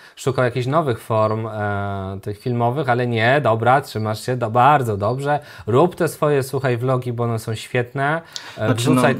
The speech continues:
Speaker 1: na ten
Speaker 2: no,
Speaker 1: kanał.
Speaker 2: nowych rzeczy cały czas szukam, staram się coś tam rozwijać, y, czy to gdzieś tam łącząc te hypery z czymś innym, czy, czy jakieś nowe rzeczy w obrębie tych hyperlapsów, e,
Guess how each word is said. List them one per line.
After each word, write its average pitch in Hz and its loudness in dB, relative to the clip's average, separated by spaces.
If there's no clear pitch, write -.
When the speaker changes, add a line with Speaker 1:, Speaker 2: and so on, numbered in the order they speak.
Speaker 1:
na 135 4
ten - -
Speaker 2:
no, 127 4
Speaker 1:
kanał. 123 4
Speaker 2:
nowych 98 2
rzeczy 123 -4
cały 131 -2
czas 160 -6
szukam, 117 -6
staram 107 -4
się 113 -8
coś - -10
tam 110 -4
rozwijać, 123 -4
y, 113 -8
czy - -12
to 107 -6
gdzieś 110 -12
tam 104 -6
łącząc 123 -2
te 104 -8
hypery 107 -4
z - -12
czymś - -8
innym, 131 0
czy, - -6
czy - -6
jakieś 104 -6
nowe 113 -2
rzeczy 107 -8
w 110 -8
obrębie 104 -4
tych 110 -12
hyperlapsów, 117 -4
e, 117 -4